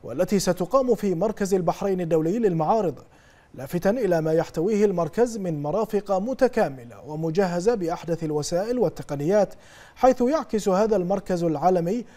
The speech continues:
صورة متقدمة للبنية التحتية التي يمكن توظيفها في عملية التسويق والدعاية واستقطاب الزائرين.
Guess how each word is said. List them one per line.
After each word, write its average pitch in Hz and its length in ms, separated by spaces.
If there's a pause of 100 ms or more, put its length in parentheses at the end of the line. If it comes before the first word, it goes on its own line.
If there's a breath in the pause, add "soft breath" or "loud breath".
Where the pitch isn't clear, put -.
(220 loud breath)
صورة 214 680
متقدمة 214 760
للبنية 160 520
التحتية 185 480
التي 180 300
يمكن 185 420
توظيفها 175 760 (360 loud breath)
في 143 140
عملية 147 500
التسويق 180 920
والدعاية 160 760
واستقطاب 139 760
الزائرين. 160 680